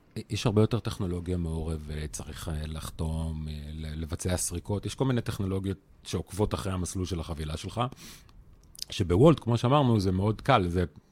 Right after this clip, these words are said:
point to point, נקודה לנקודה, המעקב הרבה יותר קל. ושלוש, אה, אתה צריך, אה, רישיון, נהיגה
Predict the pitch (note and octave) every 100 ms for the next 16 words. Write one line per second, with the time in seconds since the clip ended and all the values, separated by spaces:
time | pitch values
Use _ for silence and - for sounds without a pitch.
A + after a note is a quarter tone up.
0 | - A2 G2 - A#2 F2 F2+ G2 G2+ G2
1 | F#2 G2 A#2+ A#2 - - - - - F2+
2 | E2+ C3+ G#2+ F#2+ G2+ G2 E2+ - D#3 E3+
3 | C#3 C3+ - - - _ _ _ E2+ D2+
4 | D#2 D2+ - D#2+ E2+ F3 F3 - - -
5 | _ E2 D#2 D2+ D2+ D2+ D#2 D2+ D2 -
6 | - _ _ _ _ - - - D2+ F2
7 | - G#2+ A2 A2+ A2+ A2+ A2 A2 A2 G#2+
8 | A2+ B2 G2+ G2 F#2+ - A2 C3 - _
9 | - - - - _ _ _ - _ -
10 | F2+ F#2+